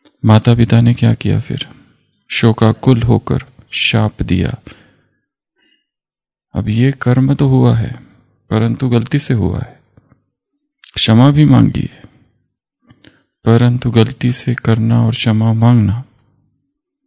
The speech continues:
इसकी वजह से वो कर्म फल से मुक्त नहीं हो पाया, वो भी अपने पुत्र वियोग में तड़प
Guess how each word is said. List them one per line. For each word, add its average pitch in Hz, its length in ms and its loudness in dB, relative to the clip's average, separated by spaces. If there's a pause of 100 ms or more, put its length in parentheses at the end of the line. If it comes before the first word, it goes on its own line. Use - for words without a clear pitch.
(380)
इसकी 131 380 0
वजह 104 280 2
से - 220 -6 (960)
वो 120 360 4 (640)
कर्म 127 320 4
फल 139 420 0
से 147 180 -2
मुक्त 135 280 0
नहीं 127 200 4
हो 95 120 -2
पाया, - 300 -10 (1700)
वो 113 260 4
भी 123 200 4
अपने 117 340 0
पुत्र - 400 -4
वियोग 113 420 2
में 110 220 -6 (260)
तड़प 110 260 -2